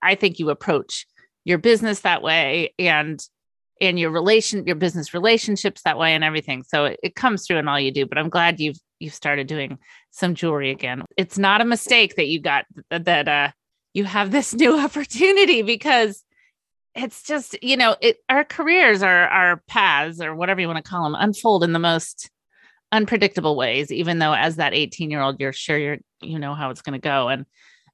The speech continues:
um, I think those common threads of integrity and just being true to yourself, if, if you can hold on to those things,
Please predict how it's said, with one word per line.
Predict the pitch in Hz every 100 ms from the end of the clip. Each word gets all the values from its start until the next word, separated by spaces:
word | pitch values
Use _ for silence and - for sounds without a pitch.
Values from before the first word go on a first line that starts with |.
| _
um, | 151 151 131 131 _ _ -
I |
think | 214 262 254
those | 302 240
common | - - 175 170 170
threads | - 151 151 170
of | 139
integrity | 143 143 190 175 175 170 160 160 - 165
and | 147 143 139 -
just | 170 -
being | 175 156
true | - 175
to |
yourself, | 151 143 - 156 147 - - _ _ _ _ _ _ _ _
if, | - 180 -
if | 208 -
you | 226
can | 233
hold | 202 196 180
on | 156 156
to | 185 233
those | 254 262
things, | - 262 269 269 -